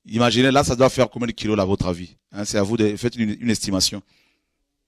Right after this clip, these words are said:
Hein ? Au moins deux ou trois kilos, là, hein. Et pendant la grande tribulation, mes amis, ça va faire quarante-cinq kilos, hein, de grêlons comme ça, là.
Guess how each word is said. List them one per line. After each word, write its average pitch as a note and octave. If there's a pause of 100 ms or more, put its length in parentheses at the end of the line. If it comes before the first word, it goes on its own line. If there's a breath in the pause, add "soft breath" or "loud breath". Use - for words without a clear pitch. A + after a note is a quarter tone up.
(320)
Hein ? G2+
Au -
moins B2
deux B2
ou B2
trois A#2
kilos, D3+
là, G#2
hein. C3+ (580)
Et G#2+
pendant B2
la C3
grande B2
tribulation, A2+ (180)
mes G#2+
amis, A#2
ça A2+
va A2+
faire B2
quarante-cinq C3
kilos, A2 (360)
hein, G2+ (460)
de G#2
grêlons G#2
comme F#2+
ça, G2
là. F2+